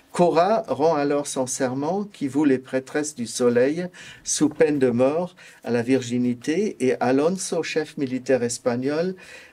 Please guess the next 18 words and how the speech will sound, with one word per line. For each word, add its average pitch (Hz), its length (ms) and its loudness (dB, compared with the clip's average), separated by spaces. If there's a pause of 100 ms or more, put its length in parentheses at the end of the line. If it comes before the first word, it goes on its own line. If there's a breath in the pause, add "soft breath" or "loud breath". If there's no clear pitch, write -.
(100)
rejoint 147 400 2
le 131 140 2
camp 147 260 -2
de 151 140 -4
l'adversaire. 117 840 -2 (460 soft breath)
Kotzebue 196 520 2
élargit 151 480 0
cet 151 240 -4
épisode 151 600 0
qui 143 120 -4
se 143 140 -2
termine 139 460 -2
chez 135 160 -2
Marmontel 127 680 0
dans 233 220 0
un 113 80 2
premier 131 420 2
temps 143 340 0